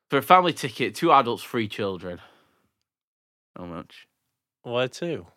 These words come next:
Speaker 1: Uh, it's called, uh, Penvensley Castle. Penvensley Castle. It's in West, East Sussex.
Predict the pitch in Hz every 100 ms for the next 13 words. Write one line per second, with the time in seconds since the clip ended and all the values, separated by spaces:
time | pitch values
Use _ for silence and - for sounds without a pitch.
0 | _ _ - 110 107 101 78 - - 123
1 | 113 104 101 101 98 - _ _ _ _
2 | 123 120 107 113 117 117 107 - 113 110
3 | 104 104 104 - _ _ - 110 104 -
4 | 95 - 117 120 123 - 123 - 131 -
5 | 123 - 123 107 104 110 - 139 127 -
6 | 135 - 90 - -